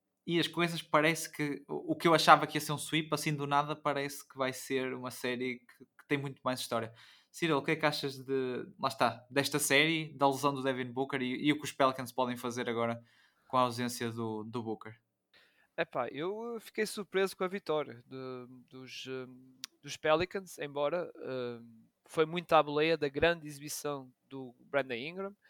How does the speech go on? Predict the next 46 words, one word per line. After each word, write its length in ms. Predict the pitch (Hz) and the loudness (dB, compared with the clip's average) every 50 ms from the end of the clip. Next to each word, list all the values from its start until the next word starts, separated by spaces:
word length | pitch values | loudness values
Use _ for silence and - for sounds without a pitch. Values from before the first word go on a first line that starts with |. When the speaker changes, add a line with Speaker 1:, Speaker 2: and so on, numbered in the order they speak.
| _ _ _ _ _ _ _ _ | _ _ _ _ _ _ _ _
Speaker 2:
mas 180 | - 165 160 - | 0 0 0 2
também 260 | - 175 170 170 170 | 2 2 2 2 0
do 80 | 165 156 | 0 -4
C 160 | - - 160 | -8 -6 -2
J 100 | 160 165 | -2 -2
McCollum, 420 | 156 165 - - 139 127 123 117 | -2 -2 -4 -2 -2 -2 -2 -4
que 280 | 117 _ _ - - - | -10 _ _ -20 -8 -2
realmente 640 | 143 135 131 131 135 139 - _ - 147 147 143 _ | 0 0 0 -2 -8 -12 -12 _ -10 -10 -10 -8 _
tem 160 | - 160 156 | -2 -2 2
ganho 220 | 156 160 160 160 160 | 6 4 4 4 2
uma 100 | 160 156 | -2 2
nova 280 | 165 165 160 160 160 | 4 4 6 6 4
vida, 440 | 143 147 156 160 160 156 160 165 165 _ _ _ _ _ _ _ | 2 2 0 0 2 0 -2 -4 -4 _ _ _ _ _ _ _
uma 120 | - 156 156 | -6 0 6
nova 240 | 165 170 160 160 | 8 8 8 6
carreira, 360 | - - 147 139 151 156 156 156 | 2 -2 -2 0 2 2 2 2
entre 200 | 147 _ - 139 | -2 _ -2 -2
aspas, 440 | 143 143 - - 156 156 147 - - | -2 -2 -4 -8 -10 -10 -10 -8 -8
eh, 260 | 135 147 147 147 143 139 | -4 -4 -2 -2 -4 -6
nos 200 | 147 147 143 - | -8 -14 -14 -10
Pelicans, 580 | - 147 143 139 151 - - 156 151 143 - | -4 -2 -2 -2 -2 -4 -6 -8 -8 -10 -18
depois 200 | - - 143 139 | -14 -10 -10 -8
da 100 | 123 139 | -8 -8
troca 360 | 135 _ - 135 127 - 135 - | -12 _ -6 -6 -6 -6 -10 -14
que 60 | - | -14
aconteceu. 440 | _ - 139 135 - - - 151 147 | _ -14 -14 -14 -14 -8 -6 -4 -4
Ele 100 | 143 143 | -4 -4
tem 140 | - 151 | -6 -4
sido 180 | 139 - 160 147 | -4 -4 -6 -6
o 40 | 143 | -8
point 240 | _ - 156 143 139 - 139 | _ -2 -2 -2 -2 0 2
guard 180 | 147 143 127 | 2 2 2
desta 220 | 139 135 - - 143 | 0 -6 -6 -6 -10
equipa 380 | - - - 151 - - 170 - | -10 -8 -12 -12 -8 -8 -6 -6
e 80 | - | -4
tem 160 | - 175 180 | 0 -2 -2
provado 360 | 160 - 180 160 175 175 165 - | 0 0 0 6 6 6 6 6
realmente 340 | 165 170 160 156 165 165 _ | 4 2 2 2 0 -10 _
que 80 | - | -4
ele 80 | 170 165 | -4 -2
também 260 | - 170 165 165 170 | -2 -4 -4 -4 -4
pode 260 | 165 - 175 165 - | -2 0 0 0 0
ser 80 | - 175 | -2 -4
um 80 | 170 165 | -4 -2
bom 220 | 160 170 165 156 | -4 -4 -4 0
base, 420 | 147 156 156 160 170 170 - - | 4 6 6 6 6 4 0 -14